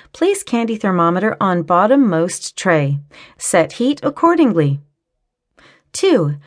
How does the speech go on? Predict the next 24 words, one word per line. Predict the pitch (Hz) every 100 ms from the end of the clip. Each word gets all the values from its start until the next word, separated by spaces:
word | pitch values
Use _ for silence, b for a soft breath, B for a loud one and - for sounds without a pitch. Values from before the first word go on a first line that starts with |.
| b -
place | 320 381 -
mushrooms | 208 196 - 240 214
on | 170 196
trays, | - 302 226 147 143 b b b
making | 339 427 262 220
sure | - 220
none | 185 214 285
touch | - 240 240 -
or | 185 196 -
overlap. | 185 170 151 156 135 - _ b b b
Stack | - - 151 151
trays. | - 277 247 160 156 - _ _ _ _ _ _ b b b
Three, | - 320 262 156 151 b b
dry | - 277 339
mushrooms | 403 240 240 - 165 190
for | - 269
four | - 302 359
to | 440 262
six | - 254 - -
hours. | 208 190 147 147 - _ b b _
Rotate | 247 359 370 381
trays | - 185 160 165 -
every | 170 156 214
hour. | 254 277 196 151